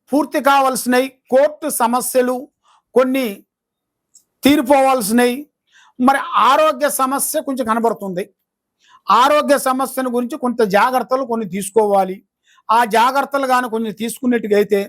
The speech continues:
మీ జాతకాన్ని బట్టి, మీ యోగాన్ని బట్టి, మీ నక్షత్రాన్ని బట్టి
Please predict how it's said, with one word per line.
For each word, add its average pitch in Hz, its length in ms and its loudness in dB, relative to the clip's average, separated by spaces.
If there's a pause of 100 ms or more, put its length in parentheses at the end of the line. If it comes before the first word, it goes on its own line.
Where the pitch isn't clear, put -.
(560)
మీ 220 160 4 (120)
జాతకాన్ని 247 600 0
బట్టి, 220 260 -6 (460)
మీ 220 180 2 (120)
యోగాన్ని 254 500 0
బట్టి, 233 260 -4 (460)
మీ 226 140 2 (100)
నక్షత్రాన్ని 254 680 0
బట్టి 208 280 -4